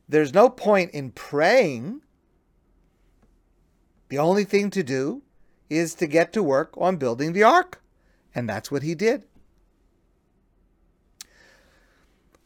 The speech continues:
Avraham understood what Noach did not understand. In two weeks, we will learn in the Torah that God appears to Avraham and says to Avraham,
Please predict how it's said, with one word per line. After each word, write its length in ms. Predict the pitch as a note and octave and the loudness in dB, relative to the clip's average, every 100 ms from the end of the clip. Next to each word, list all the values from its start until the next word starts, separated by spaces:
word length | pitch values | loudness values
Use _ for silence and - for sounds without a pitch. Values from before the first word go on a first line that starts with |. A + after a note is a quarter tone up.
| _ - | _ 2
Avraham 640 | E3+ G3+ G3+ F3 F3 E3 | 4 4 4 4 4 2
understood 1040 | - D#3 C3+ B2+ - - D3+ C#3+ A#2 G#2 A2+ _ _ _ _ _ - | -2 -2 -2 -4 -8 -6 -2 0 -2 -8 -18 _ _ _ _ _ -12
what 340 | A2+ C3+ - | -4 -4 -4
Noach 640 | B2+ D#3+ D#3+ D3+ C#3+ - - _ _ | -4 0 2 2 0 -4 -18 _ _
did 200 | - A#2 | -14 -10
not 260 | C3+ C#3 A#2 | -4 -2 -4
understand. 560 | A2 F#2+ - F2+ D#2+ - _ _ _ _ _ _ _ _ _ _ _ _ _ _ | -8 -12 -16 -18 -20 -20 _ _ _ _ _ _ _ _ _ _ _ _ _ _
In 140 | A#2 A2+ | -14 -8
two 200 | F3 F#3 | -4 2
weeks, 320 | F#3 F3+ - | 2 2 -4
we 100 | C#3+ | -6
will 160 | B2+ B2+ | -4 -2
learn 220 | D#3 E3 | 0 -2
in 80 | C3+ | -4
the 80 | |
Torah 500 | A#2+ D#3 E3+ C3+ A#2 - _ _ _ _ _ _ _ | -4 -2 0 0 -2 -8 _ _ _ _ _ _ _
that 180 | B2+ G#2 | -10 0
God 320 | D3+ F3 E3+ - - | 4 4 2 -8 -16
appears 440 | - E3 F3 E3+ | -4 0 0 -2
to 120 | - D3 | -4 -2
Avraham 580 | D#3+ E3 C3 B2 A2+ C3 _ _ _ | -4 -4 -6 -4 -6 -12 _ _ _
and 200 | B2 A#2+ | -12 -8
says 320 | - E3+ F3 | 0 2 2
to 80 | - | -2
Avraham, 580 | E3 F#3 D#3+ E3 D#3+ | 0 0 2 2 2